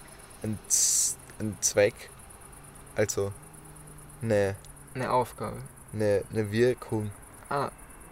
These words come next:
Speaker 2: Okay.
Speaker 1: Ne,
Speaker 2: Ah.
Speaker 1: ne, ne.
Speaker 2: Ja.
Speaker 1: Einen Einfluss. Also positiven,
Speaker 2: Ja,
Speaker 1: natürlich.
Speaker 2: ja, ja.
Speaker 1: Ne. Ja.
Speaker 2: N-,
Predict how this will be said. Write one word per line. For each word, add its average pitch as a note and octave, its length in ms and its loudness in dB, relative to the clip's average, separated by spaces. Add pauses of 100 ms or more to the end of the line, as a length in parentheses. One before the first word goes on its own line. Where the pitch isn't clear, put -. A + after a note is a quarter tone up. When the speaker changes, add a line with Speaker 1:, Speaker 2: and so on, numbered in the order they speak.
(920)
Speaker 2:
Okay. A#2 340 -10 (240)
Speaker 1:
Ne, G2+ 220 -4
Speaker 2:
Ah. G2+ 100 -4
Speaker 1:
ne, G2 280 -2 (600)
ne. G#3 60 -6
Speaker 2:
Ja. G3+ 160 -4 (300)
Speaker 1:
Einen G2 100 -6
Einfluss. G#2 680 0 (520)
Also G2+ 220 2
positiven, G#2 680 0 (240)
Speaker 2:
Ja, B2 100 -4
Speaker 1:
natürlich. A2 360 -4 (160)
Speaker 2:
ja, B2+ 520 -6
ja. B2+ 100 -6 (1500)
Speaker 1:
Ne. G2 240 -4 (1160)
Ja. G#2+ 80 -10
Speaker 2:
N-, - 360 -12